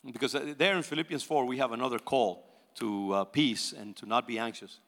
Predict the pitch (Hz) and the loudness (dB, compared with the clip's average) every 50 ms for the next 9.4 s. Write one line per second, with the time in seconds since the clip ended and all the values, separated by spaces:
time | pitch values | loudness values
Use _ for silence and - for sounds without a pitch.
0 | _ _ _ _ _ _ _ _ _ _ _ _ _ _ _ _ _ _ _ _ | _ _ _ _ _ _ _ _ _ _ _ _ _ _ _ _ _ _ _ _
1 | _ _ _ _ _ _ _ _ _ _ _ _ _ _ _ _ _ _ _ _ | _ _ _ _ _ _ _ _ _ _ _ _ _ _ _ _ _ _ _ _
2 | _ _ _ _ - 107 113 110 110 113 - _ _ - 139 135 196 226 240 247 | _ _ _ _ -6 -6 -6 -6 -6 -10 -14 _ _ -6 2 6 6 6 6 4
3 | 190 202 170 170 160 147 139 - - 151 - - 139 131 123 - 117 107 104 98 | 0 2 4 4 4 4 0 -6 -6 -8 -6 -6 -6 -6 -6 -4 -2 -2 -2 -2
4 | 98 104 107 113 110 107 98 95 92 95 107 110 110 113 110 107 110 104 101 - | -2 -2 0 2 2 2 0 -4 -8 -8 -8 -8 -6 -6 -6 -4 -4 -6 -6 -8
5 | 101 92 104 95 101 - - - _ _ - - - - - 143 107 143 175 175 | -12 -12 -10 -8 -8 -8 -10 -12 _ _ -20 -16 -14 -10 -8 -4 0 0 0 0
6 | - 107 92 - _ _ _ _ _ - - - - 110 - - 147 170 160 165 | -2 -8 -10 -14 _ _ _ _ _ -20 -20 -18 -14 -2 4 4 4 6 6 4
7 | 175 196 175 - 107 101 110 113 107 113 113 107 107 107 113 - - - - 113 | 2 2 2 0 -2 -4 -4 -4 -2 -2 -2 0 0 -2 -2 -4 -6 -8 -10 -8
8 | - - 151 156 147 - 107 - - 101 92 92 90 98 98 110 113 127 127 - | -2 0 0 0 0 -4 -12 -12 -10 -8 -8 -8 -8 -8 -8 -4 -4 -2 -2 0
9 | 147 143 143 139 135 139 143 - | 0 0 2 2 4 4 4 2